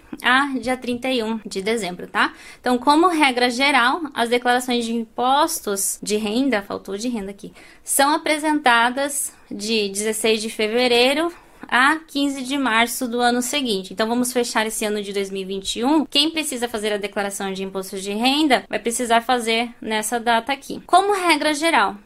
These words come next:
tem exceções, como foi esse ano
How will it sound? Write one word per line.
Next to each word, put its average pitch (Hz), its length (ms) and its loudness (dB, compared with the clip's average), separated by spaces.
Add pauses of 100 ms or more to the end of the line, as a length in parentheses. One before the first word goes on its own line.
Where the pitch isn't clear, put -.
tem 403 260 4
exceções, 349 800 2
como 269 260 4
foi 247 460 2 (180)
esse 233 360 2
ano 277 440 4